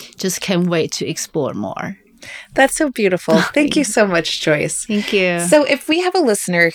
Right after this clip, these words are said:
Speaker 2: who is now feeling very hungry and
Speaker 1: Mm.
Speaker 2: very thirsty
Speaker 1: <laughs>
Speaker 2: after listening to this, and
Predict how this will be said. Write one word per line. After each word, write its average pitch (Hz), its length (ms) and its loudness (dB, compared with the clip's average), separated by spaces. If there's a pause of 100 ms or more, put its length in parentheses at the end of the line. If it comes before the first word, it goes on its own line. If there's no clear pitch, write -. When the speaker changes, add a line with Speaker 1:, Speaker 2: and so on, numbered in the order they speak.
Speaker 2:
who 180 120 0
is 170 180 0
now 156 200 0
feeling 165 340 -2
very 175 240 2
hungry 170 640 -4
and 208 80 0
Speaker 1:
Mm. 214 240 6
Speaker 2:
very 185 240 4
thirsty 160 500 -2
Speaker 1:
<laughs> 180 600 0
Speaker 2:
after 208 260 2
listening 226 460 0
to - 120 -2
this, 214 400 2
and 190 220 -2